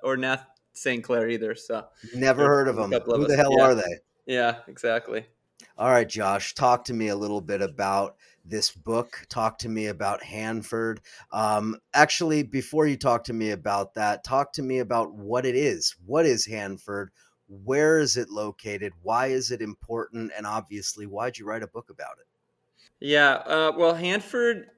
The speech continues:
Speaker 1: was the site that was chosen during the Manhattan Project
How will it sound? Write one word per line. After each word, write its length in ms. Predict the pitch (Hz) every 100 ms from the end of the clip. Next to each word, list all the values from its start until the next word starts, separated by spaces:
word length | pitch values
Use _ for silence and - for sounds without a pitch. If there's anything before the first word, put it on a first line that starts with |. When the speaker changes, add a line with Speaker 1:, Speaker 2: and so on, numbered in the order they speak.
| -
Speaker 1:
was 540 | 143 160 156 156 151
the 160 | - 151
site 640 | - - 143 143 143 - - -
that 280 | 135 135 127
was 180 | 131 -
chosen 440 | - 135 127 139
during 220 | 123 127
the 40 | 123
Manhattan 440 | 117 127 117 123
Project 720 | - 120 113 120 113 - -